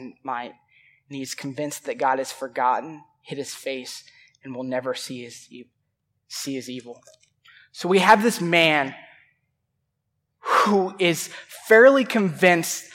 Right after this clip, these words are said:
that he is like a god. He is prideful, he is murderous, he's oppressive.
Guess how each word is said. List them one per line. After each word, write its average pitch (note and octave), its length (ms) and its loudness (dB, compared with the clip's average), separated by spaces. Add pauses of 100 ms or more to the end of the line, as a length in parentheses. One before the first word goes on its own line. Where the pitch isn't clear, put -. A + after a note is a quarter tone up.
(120)
that E3+ 260 6
he G3+ 180 4
is E3+ 160 8
like F3 400 8
a D#3 80 2
god. C3+ 400 4 (800)
He C#3+ 140 -6
is - 140 -8
prideful, E3+ 760 2 (280)
he C3 220 -12
is B2 180 -14
murderous, D3 800 0 (180)
he's C3 160 -12
oppressive. - 640 -2